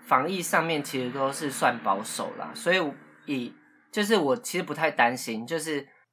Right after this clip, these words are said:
他一定都是以，先以前面前车之鉴怎么样，他才会决定去做。所以对，对于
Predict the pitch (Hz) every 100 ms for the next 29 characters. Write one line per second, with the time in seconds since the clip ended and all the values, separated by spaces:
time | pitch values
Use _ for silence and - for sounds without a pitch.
0 | _ - 220 226 165 214 180 180 202 185
1 | 151 - - 127 - - 185 202 143 113
2 | - 139 131 180 151 - - 147 143 160
3 | 165 165 165 - 160 123 117 _ _ _
4 | 123 113 135 135 123 143 143 117 143 120
5 | 113 104 113 107 104 - 101 - _ _
6 | _ - 196 208 - _ _ _ 220 180
7 | 156 - 220 170 143 135 135 -